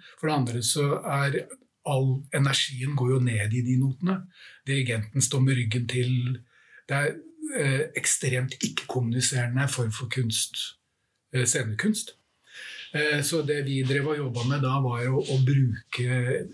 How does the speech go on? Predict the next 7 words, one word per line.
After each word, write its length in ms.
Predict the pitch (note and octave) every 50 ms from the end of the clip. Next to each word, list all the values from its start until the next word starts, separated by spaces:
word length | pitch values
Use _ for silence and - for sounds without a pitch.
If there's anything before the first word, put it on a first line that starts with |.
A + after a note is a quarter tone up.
| - _
enkle 540 | - C3+ C3+ A#2+ A2 G2+ - - B2 A#2+ A2
teatergrep 880 | A2+ C#3+ C#3 A#2+ G#2+ G2+ - - - - B2+ B2 B2 B2 B2 A#2+ A2+ A2 A2 _ _ _ _ _ _ _ _ _ _ _ - - - - - - - - - _ - B2+ A#2 B2+ B2+ B2+ C3 C3 C3+ C3+ - -
for 280 | - - - C3 C3
å, 300 | C3 C#3 C#3 D3 D3+ C#3+
for 320 | A#2 - - D#3 C#3 B2+ B2+ B2+
å, 80 | B2+ B2+ C3 C3+ C#3 -
å 160 | A#3 A3+ A2+